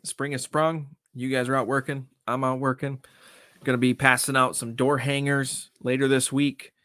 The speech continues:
Gotta remove some redbud trees from a gentleman's property. And we should be good.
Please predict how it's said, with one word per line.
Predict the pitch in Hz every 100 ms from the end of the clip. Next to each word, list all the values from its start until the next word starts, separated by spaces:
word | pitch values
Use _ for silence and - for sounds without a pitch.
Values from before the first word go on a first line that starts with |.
| _ _ _ -
Gotta | 110 120
remove | 120 123 123 113
some | 107
redbud | 117 135 131 127 123
trees | - 131 127
from | - 127
a | 117
gentleman's | 123 127 120
property. | - 123 127 131 135 127 _ _ _ _ _ _ _ _ _ _ -
And | 104 101 98 117
we |
should | 120 151 151
be | 139
good. | 139 214 -